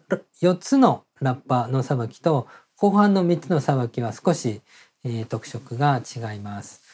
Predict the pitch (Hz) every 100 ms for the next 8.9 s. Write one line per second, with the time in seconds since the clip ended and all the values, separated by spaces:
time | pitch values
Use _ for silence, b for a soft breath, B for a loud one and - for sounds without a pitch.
0 | b b _ 123 120 139 156 123 110 107
1 | - - 160 156 - 117 107 135 165 196
2 | 175 143 - 107 104 104 101 90 - -
3 | _ b b b _ 165 160 180 170 175
4 | - 180 165 175 156 - _ _ _ _
5 | - 156 - 175 156 135 131 - 123 117
6 | _ - - 196 202 196 185 180 - 165
7 | 160 151 117 107 _ _ _ 156 165 170
8 | 147 131 127 147 156 - 113 - -